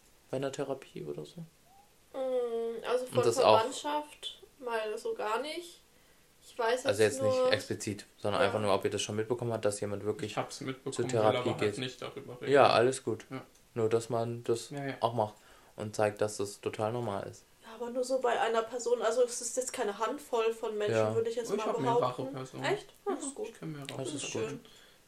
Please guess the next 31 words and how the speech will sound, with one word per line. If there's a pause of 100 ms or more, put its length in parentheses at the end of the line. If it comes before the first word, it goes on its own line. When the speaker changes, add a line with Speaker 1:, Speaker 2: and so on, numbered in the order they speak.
Speaker 3:
Die
Speaker 2:
Ja,
aber
Speaker 3:
waren
Speaker 2:
bei
Speaker 3:
dann
Speaker 2:
mir
so, (140)
boah, (440)
ich
könnte
jetzt
tatsächlich
einfach
nur
so,
sag
ich
mal,
so
ein
Mensch
oder
so,
so,
aber
keine
Handvoll
mäßig
oder
so.